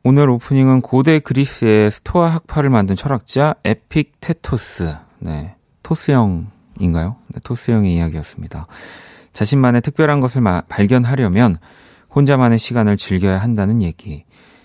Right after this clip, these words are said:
그 밖의 명언들, 쉽게 화내고 싶지 않다면 화를 돋을 만한 일을 하지 말라. 다른 이에게 무엇을 먹여야 한다고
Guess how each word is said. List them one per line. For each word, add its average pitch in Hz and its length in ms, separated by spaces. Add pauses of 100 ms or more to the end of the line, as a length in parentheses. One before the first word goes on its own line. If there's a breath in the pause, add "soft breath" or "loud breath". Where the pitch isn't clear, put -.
(100)
그 - 140
밖의 113 320
명언들, 104 720 (380 soft breath)
쉽게 - 320
화내고 151 360
싶지 - 240
않다면 107 680 (240)
화를 180 520
돋을 135 340
만한 107 320
일을 82 200
하지 131 280
말라. 76 380 (840 loud breath)
다른 123 320
이에게 98 260
무엇을 90 360
먹여야 110 520
한다고 98 600